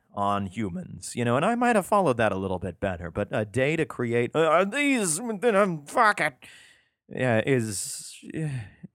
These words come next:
if the lesson here is anything, spend time on your projects, kids. Um, okay, so we're bringing the whole family, and we're bringing two of every sort. Two by two, everybody.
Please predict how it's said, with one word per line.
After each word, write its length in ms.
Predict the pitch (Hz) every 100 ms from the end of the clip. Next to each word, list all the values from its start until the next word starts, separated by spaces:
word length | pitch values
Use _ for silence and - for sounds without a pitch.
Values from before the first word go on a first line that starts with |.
| _
if 100 | 147
the 100 | 160
lesson 340 | 175 208 - 139
here 160 | 139
is 120 | 113 107
anything, 480 | 101 98 98 92
spend 360 | 85 - 120 107
time 340 | - 101 90
on 160 | 87 85
your 100 | 85
projects, 540 | - 92 87 90 -
kids. 400 | - 87 85 - - _ _ _ _ _ _ _
Um, 560 | - 92 90 87 85 85 - _ _ _ _ _ _ _ _ _ _ _ _ _ _ -
okay, 320 | 117 90 85
so 240 | - 113 110
we're 140 | 110
bringing 240 | 135 160
the 60 | 131
whole 100 | 120
family, 500 | 117 101 92 90 87 _ _ _ _
and 240 | 104 98 98
we're 60 |
bringing 800 | 95 110 110 110 104 104 101 98 -
two 500 | - 127 135 143 123
of 100 | 107
every 240 | 113 104
sort. 360 | 104 90 - -
Two 160 | 170
by 160 | 185 156
two, 340 | - 123 98
everybody. 560 | 90 87 90 90 175